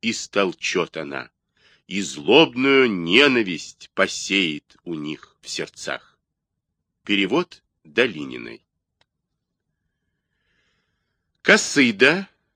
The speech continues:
касида, по-арабски целеустремлённая, своеобразная ода,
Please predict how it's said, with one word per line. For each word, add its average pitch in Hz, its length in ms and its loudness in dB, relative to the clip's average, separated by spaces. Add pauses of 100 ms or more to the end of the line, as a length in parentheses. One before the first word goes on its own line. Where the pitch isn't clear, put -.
(200)
касида, 107 880 -2
по-арабски 98 720 0
целеустремлённая, 78 1300 -6 (840)
своеобразная 175 1120 4
ода, 87 600 -2